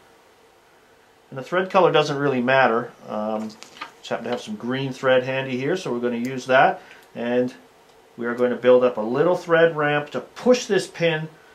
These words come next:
tight against the bead head. And again, just like the pin cutting step,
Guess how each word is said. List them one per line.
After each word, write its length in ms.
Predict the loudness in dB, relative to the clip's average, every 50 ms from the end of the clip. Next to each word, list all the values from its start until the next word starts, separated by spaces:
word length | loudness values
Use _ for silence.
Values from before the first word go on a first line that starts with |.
| _ _ _
tight 400 | -2 0 2 2 2 0 -2 -4
against 580 | -4 -2 0 0 0 0 -2 -4 -10 -14 -18 -20 _ _ _ _ _ _
the 100 | -8 -4
bead 240 | -2 0 0 0 0
head. 160 | -2 -2 -2
And 160 | -2 -2 -2
again, 480 | -2 -2 0 0 2 2 2 0 -2 -6 -12 -18 _ _ _ _ _ _ -2
just 300 | 2 2 2 2 2 2
like 260 | 2 2 2 2 2
the 140 | 0 0 0 0 -4 -10
pin 300 | -4 -2 0 0 0 0
cutting 380 | 2 2 2 4 2 2 -2
step, 480 | -4 -4 0 2 4 4 4 2 -2